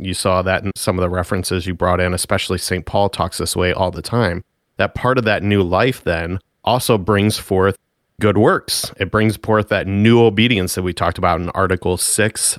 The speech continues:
already. And so I think one of the things that I like to highlight here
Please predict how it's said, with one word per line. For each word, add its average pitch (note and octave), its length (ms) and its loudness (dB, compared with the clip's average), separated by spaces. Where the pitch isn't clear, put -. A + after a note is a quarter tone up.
already. F#2 600 2
And B2 160 2
so B2+ 380 4
I C3+ 100 0
think D#3 280 2
one C#3 120 4
of B2 60 2
the G#2 60 -2
things A2+ 420 2
that G#2+ 260 0
I G#2+ 120 4
like A#2 240 2
to G#2 80 0
highlight F#2 440 0
here F#2+ 440 0